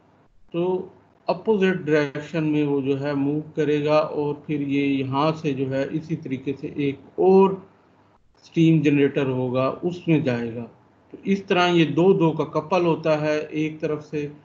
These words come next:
heat up हुआ, इधर चला गया, इधर से आया, इधर से घूमते हुए फिर दूसरे steam generator में चला गया और इस तरीके से जो है ये move करता रहता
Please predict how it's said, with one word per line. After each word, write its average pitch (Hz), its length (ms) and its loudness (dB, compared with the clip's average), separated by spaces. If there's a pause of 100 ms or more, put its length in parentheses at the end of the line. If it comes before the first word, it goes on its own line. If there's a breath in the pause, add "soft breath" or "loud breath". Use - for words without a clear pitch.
(260 soft breath)
heat 160 220 0
up 180 340 0
हुआ, 160 300 2
इधर 151 340 -2
चला 165 260 0
गया, 156 280 0
इधर 156 340 -2
से 165 140 -6
आया, 143 300 -2
इधर 147 240 -4
से 147 160 -12
घूमते 139 380 -6
हुए 135 260 0 (480)
फिर 139 120 -4
दूसरे 160 360 0
steam 151 360 0
generator 135 360 -2
में 131 120 -2
चला 127 280 -2
गया 127 220 -2
और 135 160 -4
इस 139 160 -10
तरीके 127 340 -8
से 131 160 -14
जो 131 140 -10
है 143 240 -8
ये 139 260 -2 (1300)
move 151 180 6 (120)
करता 131 300 -4
रहता 123 340 -6